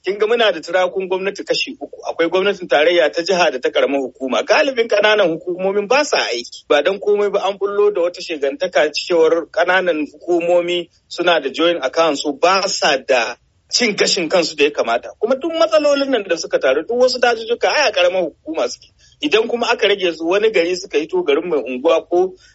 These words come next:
garin mai gari, eh, ha-, daga nan zuwa mai garin hakimi zuwa sarkin yanka, ƙaramar hukuma, gwamnati. To sai ya kasance duk waɗannan ayyuka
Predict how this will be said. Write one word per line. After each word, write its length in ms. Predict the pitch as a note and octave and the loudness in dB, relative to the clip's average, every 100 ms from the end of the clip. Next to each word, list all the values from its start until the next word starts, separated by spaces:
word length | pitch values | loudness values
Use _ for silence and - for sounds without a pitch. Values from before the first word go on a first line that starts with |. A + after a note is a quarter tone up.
| _ | _
garin 720 | B2+ C3 C#3+ B2+ D3 E3 F#3 E3+ | -8 -2 -2 -2 0 0 0 0
mai 160 | D3 B2 | 0 0
gari, 320 | B2 D#3 F#3+ | -2 0 2
eh, 280 | E3 D3 C3+ | 2 2 -2
ha-, 240 | C#3+ G3 G3 - | -2 -2 -4 -6
daga 240 | C3+ C3 C#3+ | -6 -2 -2
nan 220 | F3+ F3+ | -2 -2
zuwa 220 | F#3+ E3+ | -2 -2
mai 140 | C#3+ C3+ | -2 -4
garin 280 | B2+ C#3 E3+ | -2 -2 -2
hakimi 400 | F3+ F#3 D3+ D3+ | -4 -6 -8 -4
zuwa 160 | D#3 C3+ | 0 0
sarkin 360 | - - - | -2 -12 -6
yanka, 320 | B2+ B2 B2 - _ _ _ | -4 -2 -2 -4 _ _ _
ƙaramar 320 | - D3 E3+ F3+ | 0 2 2 0
hukuma, 640 | D#3+ C#3 F3+ F#3 E3+ D#3 C#3 | -2 -2 -2 2 2 2 2
gwamnati. 460 | C#3+ C#3+ D3 - - _ _ _ _ _ _ - | 0 0 -2 -8 -14 _ _ _ _ _ _ -2
To 140 | E3+ | -2
sai 160 | E3 A#3+ | 2 2
ya 100 | B3 | 4
kasance 460 | C4 B3+ G#3 G#3 G3 | 2 0 0 -2 -4
duk 160 | G3+ A3+ | -6 0
waɗannan 680 | C4+ A3+ G#3+ F#3 G3 G3 F#3+ _ | 2 2 0 0 -2 -2 -8 _
ayyuka 600 | - G#3 A3 A3+ A3 D#3+ | 2 2 2 0 2 2